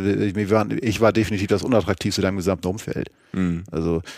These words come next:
Speaker 1: wie dem auch sei, ich bin dann halt, also hatte wieder einen wundervollen Tag in diesem Wechsel, ne, zwischen Natur, zwischen schroffer Bergwelt und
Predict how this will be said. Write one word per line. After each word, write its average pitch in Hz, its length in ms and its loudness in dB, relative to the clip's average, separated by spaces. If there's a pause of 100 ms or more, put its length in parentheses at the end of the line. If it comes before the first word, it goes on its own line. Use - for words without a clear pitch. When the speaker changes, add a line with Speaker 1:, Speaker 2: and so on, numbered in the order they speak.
(160)
Speaker 1:
wie 113 80 4
dem 135 160 8
auch 113 80 2
sei, 139 220 6
ich 110 120 0
bin 147 100 4
dann 139 140 6
halt, 131 160 6
also 127 160 4
hatte 131 200 2
wieder 131 120 4
einen 127 140 2
wundervollen 135 440 2
Tag 123 240 2
in 127 60 -2
diesem 113 240 0
Wechsel, 90 380 0
ne, 127 180 -2
zwischen 98 320 -4
Natur, 120 480 -2
zwischen 101 280 -6
schroffer 104 360 2
Bergwelt 98 640 2
und 92 220 -8